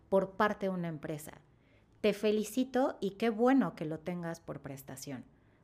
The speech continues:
Pero ¿qué crees? No es suficiente. Y vamos a hablar aquí de números para que te des una idea, por ejemplo, de un covid,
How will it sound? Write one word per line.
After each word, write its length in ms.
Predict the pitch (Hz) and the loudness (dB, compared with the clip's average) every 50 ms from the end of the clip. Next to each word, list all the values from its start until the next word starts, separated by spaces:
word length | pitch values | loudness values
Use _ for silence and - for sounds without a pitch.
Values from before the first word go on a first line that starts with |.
| _ _ _ | _ _ _
Pero 260 | 196 190 190 190 185 | 2 2 2 2 0
¿qué 160 | - 220 214 | -2 -6 -2
crees? 320 | 214 196 190 175 - - - - | -2 -2 -2 -2 -4 -8 -12 -8
No 240 | - 175 175 180 | -6 -6 -4 -4
es 100 | 175 180 | -6 -6
suficiente. 680 | 180 - 175 - - 127 - - 139 131 120 107 - - _ _ _ _ _ _ _ _ - - - - | -8 -8 -12 -12 -12 -14 -12 -10 -10 -10 -10 -12 -16 -20 _ _ _ _ _ _ _ _ -20 -20 -20 -8
Y 120 | - - 214 | -2 4 4
vamos 320 | 220 226 233 247 254 262 | 6 6 6 6 4 6
a 60 | 233 | 4
hablar 200 | 208 208 202 208 | 4 4 4 4
aquí 300 | 208 208 208 - - 208 | 2 2 0 -2 0 2
de 100 | 202 202 | 2 2
números 640 | 202 214 254 277 254 214 175 170 170 180 226 254 - - _ _ _ _ _ _ _ _ _ _ _ _ | 4 6 6 6 6 4 2 2 0 -2 -2 -6 -8 -16 _ _ _ _ _ _ _ _ _ _ _ _
para 240 | 196 190 196 190 | 4 4 4 2
que 80 | - 196 | 0 -2
te 100 | 190 202 | 0 2
des 240 | 202 202 208 202 - | 2 2 2 2 0
una 140 | 247 233 220 | 0 2 2
idea, 400 | 196 190 196 190 190 190 202 196 | 2 4 4 4 4 2 0 -2
por 140 | - 170 | -4 -4
ejemplo, 480 | 170 165 - 190 190 190 190 185 185 180 | -6 -4 -4 -6 -4 -2 -2 -2 0 2
de 100 | 175 208 | 2 2
un 160 | 220 220 226 | 4 2 2
covid, 420 | 233 - 285 294 277 220 196 247 | 2 6 6 6 8 6 4 2